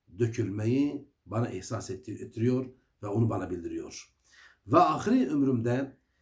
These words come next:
bir hassasiyeti farika, evet, fevkalade ile fıtratımdaki cemalperestlik ve güzel sevdası ve güzellik sevdası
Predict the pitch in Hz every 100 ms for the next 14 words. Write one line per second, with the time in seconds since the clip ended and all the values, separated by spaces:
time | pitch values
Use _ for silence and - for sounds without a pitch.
0 | _ _ - 104 107 226 226 175 - 147
1 | 147 143 139 117 127 156 175 147 110 -
2 | 127 123 110 113 - 135 104 - _ _
3 | _ - 160 - 135 110 113 107 107 135
4 | 170 175 - _ _ - 123 113 127 117
5 | 127 123 113 160 123 110 117 117 110 113
6 | 107 101 165 180 180 - _ _ _ 92
7 | 135 123 98 98 123 110 - 110 101 107
8 | 95 147 156 165 101 113 110 98 123 160
9 | - 101 95 95 95 160 180 175